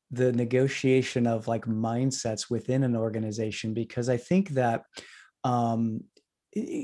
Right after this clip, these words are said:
i-, i-, in, in some of my experience, there, some of, some of the conflict within an organization can be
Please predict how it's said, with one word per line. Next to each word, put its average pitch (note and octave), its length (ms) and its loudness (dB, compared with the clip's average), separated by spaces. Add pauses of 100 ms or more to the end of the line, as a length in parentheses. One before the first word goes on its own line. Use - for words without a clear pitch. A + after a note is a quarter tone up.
i-, D3 160 -12
i-, D#3+ 180 2
in, D3+ 200 2
in D3+ 60 -2
some G3+ 180 4
of D3+ 80 6
my C3 200 4
experience, A#2+ 680 0 (420)
there, D3+ 460 6
some F3 300 2
of, F#3 240 4
some E3+ 240 2
of D#3+ 120 6
the B2 100 0
conflict C3 920 -4
within A#2+ 680 0 (100)
an A#2+ 100 -4
organization A2+ 800 -2
can C3 280 -2
be B2+ 420 0